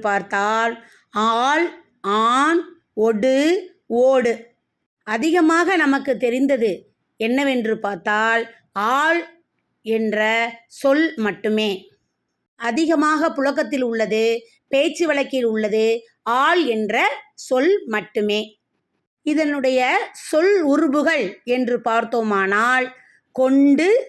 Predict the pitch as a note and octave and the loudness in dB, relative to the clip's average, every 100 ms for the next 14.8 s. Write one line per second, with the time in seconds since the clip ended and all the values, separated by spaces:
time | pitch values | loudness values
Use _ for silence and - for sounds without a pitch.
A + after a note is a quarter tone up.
0 | - _ G3+ G#3+ A#3 A#3+ E3 - _ _ | -10 _ -4 -2 0 -2 -4 -8 _ _
1 | _ _ B3 A#3+ A#3 G#3+ G#3 F4+ C5+ - | _ _ -2 0 0 0 0 0 -2 -2
2 | G3 G3 F#3 F3 - _ _ _ _ _ | -4 -2 -4 -6 -8 _ _ _ _ _
3 | _ - - F#4 A4 A4+ F4 F4 D#4+ F4 | _ -8 -2 2 4 4 4 2 2 2
4 | E4 E4 - - D4+ D4 D4 D#4 D#4 E4 | 2 0 -4 -6 -2 0 0 2 2 0
5 | D#4 - C4+ C#4 D4 C#4+ C#4 C#4 C#4 - | -2 -6 -2 0 2 2 0 0 -2 -8
6 | _ _ _ _ _ _ _ _ _ - | _ _ _ _ _ _ _ _ _ -4
7 | C4+ C4+ C4 B3+ D#4 - F#4+ G4+ F#4 - | -2 0 0 0 0 -2 -4 -2 -2 -2
8 | C4 B3+ C4 B3+ B3 B3+ C4+ C#4+ B3 B3+ | 0 0 0 -2 0 2 2 0 0 0
9 | D4 C#4+ A#3+ A3 G#3 G#3+ A#3 B3+ C4+ - | -2 -2 -2 -2 -2 0 0 -2 -4 -10
10 | - _ A#3+ A#3+ A#3+ C4+ G4 B3+ B3+ B3 | -20 _ -6 -2 -2 0 -2 -4 -4 -4
11 | A3+ D4 E4+ G4 E4+ A#3 A#3+ A#3+ G4+ B4 | -2 0 2 0 0 -2 0 0 0 -2
12 | C4+ A#3+ G3+ F3+ F3+ _ A3+ A#3 A3+ F4 | -2 0 0 -2 -6 _ -4 -2 0 0
13 | C4 - - _ _ _ _ _ _ _ | -2 -4 -14 _ _ _ _ _ _ _
14 | _ _ - C#4 C#4 - F#4 F#4+ | _ _ -2 0 0 -2 0 2